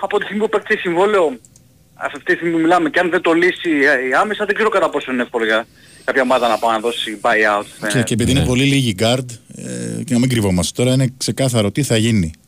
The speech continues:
Speaker 2: Πρώτον με τον Σλούκα,
Speaker 1: Μμμ.
Speaker 2: δεύτερον με τον Higgins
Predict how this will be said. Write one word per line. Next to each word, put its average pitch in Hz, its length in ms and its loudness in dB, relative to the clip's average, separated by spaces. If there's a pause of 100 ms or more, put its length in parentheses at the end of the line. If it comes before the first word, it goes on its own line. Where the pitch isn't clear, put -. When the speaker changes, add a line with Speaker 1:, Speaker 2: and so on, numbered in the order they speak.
(240)
Speaker 2:
Πρώτον 90 480 -2 (160)
με 101 80 -4
τον 98 100 -2
Σλούκα, 113 420 0 (680)
Speaker 1:
Μμμ. 123 200 -6 (260)
Speaker 2:
δεύτερον 131 420 2
με 117 60 2
τον 104 200 -2
Higgins 127 500 0